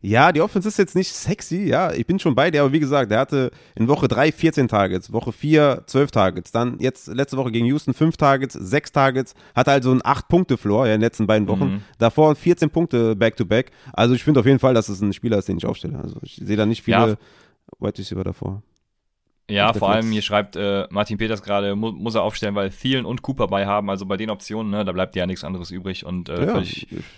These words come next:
Speaker 2: völlig legitim,
Speaker 1: ich wär
Speaker 2: genau.
Speaker 1: zufrieden mit Myers, ich wär damit zufrieden.
Speaker 2: Ja, genau, dann haben wir, äh, ja, genau, also wir haben Harris noch auf Running Back, ne, der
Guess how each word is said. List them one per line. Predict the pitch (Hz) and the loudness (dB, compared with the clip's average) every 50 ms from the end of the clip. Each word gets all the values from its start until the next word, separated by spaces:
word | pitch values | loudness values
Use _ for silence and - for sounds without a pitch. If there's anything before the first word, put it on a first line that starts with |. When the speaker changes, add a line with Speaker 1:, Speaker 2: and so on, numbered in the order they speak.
| _ _ | _ _
Speaker 2:
völlig | - 101 92 - | -10 -10 -10 -8
legitim, | 98 95 92 - | -10 -12 -10 -8
Speaker 1:
ich | 104 104 | 0 2
wär | - - | 2 2
Speaker 2:
genau. | 95 98 | 2 0
Speaker 1:
zufrieden | 98 101 233 254 151 | 0 0 0 0 0
mit | 107 - | 0 -2
Myers, | - 85 85 85 87 - - - - - | -2 -4 -4 -4 -6 -8 -14 -18 -12 -12
ich | 107 - | -10 -8
wär | 135 135 | -6 -6
damit | 135 131 135 - | -4 -6 -6 -10
zufrieden. | - - - 135 123 107 - | -12 -14 -12 -10 -12 -12 -6
Speaker 2:
Ja, | 120 120 107 104 - _ _ _ _ _ _ _ _ _ _ _ _ _ | -2 0 0 0 -2 _ _ _ _ _ _ _ _ _ _ _ _ _
genau, | - 113 101 101 98 101 95 | -2 0 2 4 2 2 0
dann | - - 104 110 | 0 -2 0 2
haben | 131 151 | 2 2
wir, | 151 143 139 135 131 - | 4 4 6 6 4 2
äh, | - 113 113 110 110 110 107 - | 0 0 2 2 2 2 0 0
ja, | 104 95 90 98 98 98 | 0 2 4 4 2 0
genau, | - 98 95 92 90 87 80 - | -2 -2 -2 -2 -2 -4 -4 -4
also | - 98 107 107 104 | -6 -6 -4 -2 0
wir | 110 | 0
haben | 107 110 117 117 | 0 0 -2 -4
Harris | - 98 113 123 120 - | 0 0 2 2 2 0
noch | 117 110 104 | -2 -2 -2
auf | 98 98 - | -4 -2 0
Running | 98 104 117 120 110 | 0 0 0 0 -2
Back, | 113 120 - - | -2 -4 -4 -4
ne, | 98 101 113 120 - - _ _ - - - - - - 69 62 53 - - - - _ - - _ _ _ _ _ _ _ - | -4 -2 -2 -2 -4 -6 _ _ -20 -20 -20 -20 -20 -20 -20 -20 -20 -20 -20 -20 -20 _ -20 -20 _ _ _ _ _ _ _ -2
der | 117 107 110 107 107 107 107 104 104 104 104 101 101 98 - - | 2 4 4 6 6 6 6 6 6 6 6 4 4 2 0 -2